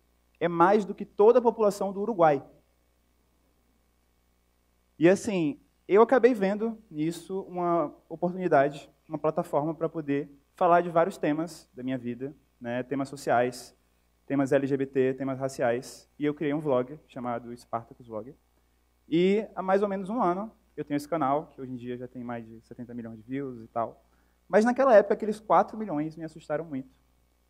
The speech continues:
E aí eu fui olhar os compartilhamentos pra tentar entender o que tinha acontecido. E aí eu via todo mundo falando que eu era didático, né?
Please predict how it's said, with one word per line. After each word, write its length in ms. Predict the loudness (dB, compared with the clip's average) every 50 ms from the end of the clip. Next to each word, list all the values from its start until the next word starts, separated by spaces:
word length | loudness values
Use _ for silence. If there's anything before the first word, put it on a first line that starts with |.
| _ _ _
E 140 | 2 4 6
aí 100 | 6 6
eu 80 | 4
fui 140 | 2 0 0
olhar 120 | 2 2 2
os 80 | 0
compartilhamentos 680 | -2 -8 -6 -6 -8 -6 -6 -6 -6 -4 -4 -6 -6 -8
pra 100 | -14 -18
tentar 160 | -10 -8 -8
entender 320 | -8 -6 -8 -6 -4 -4
o 40 | -4
que 100 | -4 -6
tinha 140 | -12 -14 -10
acontecido. 520 | -10 -10 -12 -12 -14 -14 -16 -16 -16 -20 _ _ _ _ _ _ _ _ _ _ _ _ _ _ _ _ _ _ _ _ _ _ _
E 140 | 2 6 6
aí 80 | 6 6
eu 100 | 4 2
via 220 | 0 -2 -4 -4
todo 340 | -6 -6 -10 -8 -6 -4 -4
mundo 280 | -2 -2 -2 -2 -2
falando 480 | -2 0 0 0 2 0 0 -2 -4 -6
que 100 | -2 0
eu 100 | 2 2
era 160 | 2 2 0
didático, 560 | -4 -4 0 0 0 0 0 -4 -14 -20 _ _ _ _ _ _ _ _ _ _ _ _ _ _ _ _ _
né? 280 | -10 -8 -8 -8 -8